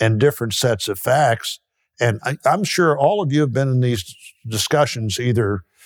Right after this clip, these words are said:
casual discussions at, after work or, uh, whenever, or, or at work, where somebody is abs-, where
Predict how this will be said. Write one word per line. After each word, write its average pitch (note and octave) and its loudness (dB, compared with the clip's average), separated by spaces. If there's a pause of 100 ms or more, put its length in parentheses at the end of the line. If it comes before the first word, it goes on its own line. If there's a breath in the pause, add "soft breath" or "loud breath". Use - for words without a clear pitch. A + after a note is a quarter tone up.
(240 loud breath)
casual C3 0
discussions A#2 -2
at, A2+ 0 (480)
after B2 0
work B2+ 2
or, G#2 -2 (180)
uh, A2 2
whenever, B2+ 0 (380)
or, B2 0
or A#2+ 4
at E3 2
work, A2 0 (480)
where A#2 2
somebody D#3 2
is G#2+ -2
abs-, C#3+ 0
where B2 0